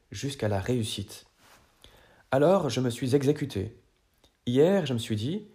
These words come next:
Puisque je ne peux pas sortir, je vais apprendre à faire du surplace en vélo. » Hop, hop, hop, j'ai ressorti mon vélo qui avait pris la poussière dans le garage, et rien que de regonfler les pneus, ça m'a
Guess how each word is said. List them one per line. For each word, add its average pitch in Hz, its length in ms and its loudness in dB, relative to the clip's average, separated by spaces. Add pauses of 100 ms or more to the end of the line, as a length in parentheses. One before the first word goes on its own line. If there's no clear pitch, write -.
(400)
Puisque 214 340 -2
je 131 80 0
ne 117 80 0
peux 101 100 -4
pas 92 140 -4
sortir, 170 560 -6 (500)
je 117 160 -2
vais 110 300 2
apprendre 104 600 -4 (220)
à 123 100 -2
faire 143 440 -4 (400)
du 117 140 -6
surplace - 800 -4 (220)
en 151 100 4
vélo. » 110 480 -2 (680)
Hop, 185 200 2
hop, 156 240 0
hop, - 280 2
j'ai 113 200 0
ressorti 147 360 0
mon 139 120 -2
vélo 139 260 0
qui 135 160 -6
avait 113 100 2
pris 117 160 -2
la 113 60 -2
poussière 117 340 -6
dans 101 80 -4
le 98 60 -6
garage, 131 480 0 (720)
et 104 460 2
rien 139 480 -2
que 165 160 -6
de 120 180 -2
regonfler 131 560 0
les 120 80 0
pneus, 127 320 -4
ça 156 220 -6
m'a 104 300 -2